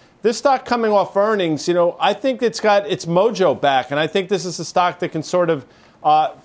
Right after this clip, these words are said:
try to get back to those levels we saw earlier this year. I think Airbnb for a trade,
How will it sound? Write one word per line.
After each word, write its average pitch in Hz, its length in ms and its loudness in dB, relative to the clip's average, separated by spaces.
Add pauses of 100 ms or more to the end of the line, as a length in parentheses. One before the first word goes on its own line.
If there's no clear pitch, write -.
(260)
try 190 320 2
to 185 60 -2
get 175 240 -2
back 175 220 0
to 180 80 -4
those 160 220 0
levels 165 320 0
we 156 100 -2
saw 160 340 -2
earlier 170 480 2
this 147 340 -4
year. 156 380 0
I 143 80 -2
think 165 340 -4
Airbnb 185 800 0
for 160 180 0
a 135 40 0
trade, 160 640 -2